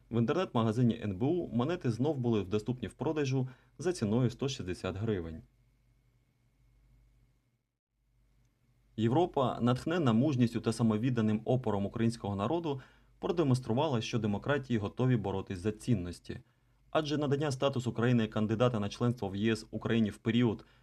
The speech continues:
коли на нашій землі точаться активні бойові дії, а загарбницькі плани Р Ф щодо окупації нашої батьківщини незмінні,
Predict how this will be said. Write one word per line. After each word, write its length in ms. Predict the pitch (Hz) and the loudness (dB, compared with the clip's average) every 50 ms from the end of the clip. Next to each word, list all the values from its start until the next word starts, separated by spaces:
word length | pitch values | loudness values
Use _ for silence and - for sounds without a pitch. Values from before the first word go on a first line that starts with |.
| _ _ _ | _ _ _
коли 200 | - 120 131 120 | 2 4 6 6
на 100 | 117 107 | 6 6
нашій 260 | 107 110 - - 107 | 2 0 0 -2 -2
землі 280 | 98 107 110 113 120 | 0 2 2 2 2
точаться 420 | 117 - 120 117 - 98 - 107 98 | 2 0 -2 -2 -2 -4 -2 -2 -2
активні 360 | - - - 120 113 110 98 | -2 -2 0 2 2 2 0
бойові 360 | 85 85 101 101 101 101 104 | 0 -2 -2 -2 -2 -2 -4
дії, 440 | 92 90 104 123 127 117 98 95 - - _ _ _ _ | -4 -2 0 2 2 2 2 -2 -8 -14 _ _ _ _
а 120 | - 110 95 | -2 0 2
загарбницькі 580 | 107 104 120 120 110 107 107 101 - - 113 | 4 4 6 4 4 4 0 -2 -2 -4 -2
плани 260 | - 117 113 107 104 | 2 2 2 4 4
Р 120 | 104 107 117 | 4 4 2
Ф 100 | 110 107 | 2 2
щодо 240 | - 107 90 107 101 | 0 -4 -2 -2 -2
окупації 480 | 101 - 101 - 117 104 - - 98 | -2 -2 -2 0 0 0 0 -4 -4
нашої 300 | 98 101 - - 98 95 | -4 -4 -2 -4 -4 -4
батьківщини 480 | 104 - - - 101 - - 113 104 98 | -6 -4 -4 -4 -4 -2 -2 -2 -2 -2
незмінні, 560 | 101 98 98 123 151 165 156 143 135 123 | -2 -4 -4 -2 -2 -2 -2 0 0 0